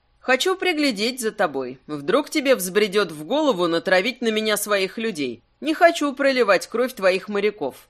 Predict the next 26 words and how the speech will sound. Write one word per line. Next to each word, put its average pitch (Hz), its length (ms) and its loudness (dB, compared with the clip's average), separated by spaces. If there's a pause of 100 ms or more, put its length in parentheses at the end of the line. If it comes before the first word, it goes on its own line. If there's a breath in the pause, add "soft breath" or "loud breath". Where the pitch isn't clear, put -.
(280)
В - 40 -20
конце 214 340 0
концов, 196 500 0
они 226 260 -6
не 302 200 -2
сделали 262 440 2
мне 262 180 -4
ничего 185 440 -4
плохого». 156 640 -4 (400)
«Ты 165 160 0
мне 190 240 0
не 208 140 2
доверяешь?» 170 720 0 (400)
«Я 247 260 2
никому 294 600 0
не 156 140 -4
доверяю». 135 600 -4 (540)
Какое-то 226 580 0
время 269 400 0
оба 208 320 4
молчали 233 600 0
и 196 140 -6
смотрели 185 560 -2
друг 170 320 -4
на 185 160 -2
друга. 135 480 -8